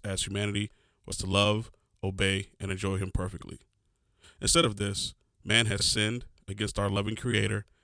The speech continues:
and acted in rebellion. Since God is good and just, he must punish sin that deserves eternal conscious punishment under God's wrath in hell.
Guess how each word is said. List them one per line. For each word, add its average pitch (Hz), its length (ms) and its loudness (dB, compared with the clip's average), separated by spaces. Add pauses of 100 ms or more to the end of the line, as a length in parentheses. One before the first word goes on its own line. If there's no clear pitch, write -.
(300)
and 104 100 0
acted 101 240 0
in 101 140 -2
rebellion. 95 500 -6 (800)
Since 151 220 -2
God 123 240 6
is 104 80 -4
good 107 340 0 (300)
and 98 220 -2
just, 98 340 -2
he - 60 -2
must 120 200 0
punish 131 420 0
sin 95 360 -4 (460)
that 101 100 -8
deserves 101 360 0
eternal 120 520 -2 (320)
conscious 113 560 -2 (360)
punishment 104 540 -4 (380)
under 98 140 -6
God's 98 300 0
wrath 95 280 -2
in 98 80 -10
hell. 101 280 -6